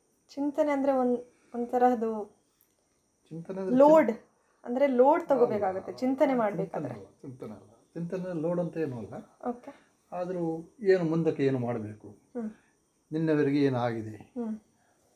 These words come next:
Speaker 2: ನಿನ್ನೆವರೆಗೆ ಏನೆಲ್ಲ ಆಗಿದೆಯೋ ಅದನ್ನೇ ಆಧಾರವಾಗಿಟ್ಕೊಂಡು ಮುಂದೆ ಇನ್ನೂ ಚೆನ್ನಾಗಿರುವ ರೀತಿಯಲ್ಲಿ ಏನನ್ನು ಮಾಡಬಹುದು,
Speaker 1: ಹ್ಮ್.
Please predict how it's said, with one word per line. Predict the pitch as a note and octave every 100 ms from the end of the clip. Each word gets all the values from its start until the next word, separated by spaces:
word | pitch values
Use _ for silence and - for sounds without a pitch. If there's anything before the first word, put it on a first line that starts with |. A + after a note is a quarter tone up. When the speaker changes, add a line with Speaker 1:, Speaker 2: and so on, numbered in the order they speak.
| _ D#3+
Speaker 2:
ನಿನ್ನೆವರೆಗೆ | D#3+ D#3+ D#3 C#3+
ಏನೆಲ್ಲ | D3 D3 C#3+ B2+
ಆಗಿದೆಯೋ | B2 B2+ C3+ A2 A#2 F#3 - _ _ _ _ _ _ _ _ _ _ _ _ _ _ _
ಅದನ್ನೇ | D3 E3+ D#3+
ಆಧಾರವಾಗಿಟ್ಕೊಂಡು | C3 C3+ C3+ C3 A#2+ A2+ G#2+ - A2+ G#2 D3+ - _ _ _
ಮುಂದೆ | B2+ C#3 F3+ C#3+
ಇನ್ನೂ | E3 A3 C#3+ D#3 D#3+ D#3 E3+ A3 - _ _ _ _ _ _ _ _ _ _ _ _ _ _ _ _
ಚೆನ್ನಾಗಿರುವ | D#3+ D#3+ D3+ C#3 C3 B2+
ರೀತಿಯಲ್ಲಿ | A#2 A2+ A2+ A2 A#2 G#3 - - _ _ _ _ _ _ _ _ _ _ _ _ _ _ D3+
ಏನನ್ನು | C#3 A#2+ D3+
ಮಾಡಬಹುದು, | C#3+ A#2+ G#2 G2 G2 - _ _ _ B3+
Speaker 1:
ಹ್ಮ್. | A#3+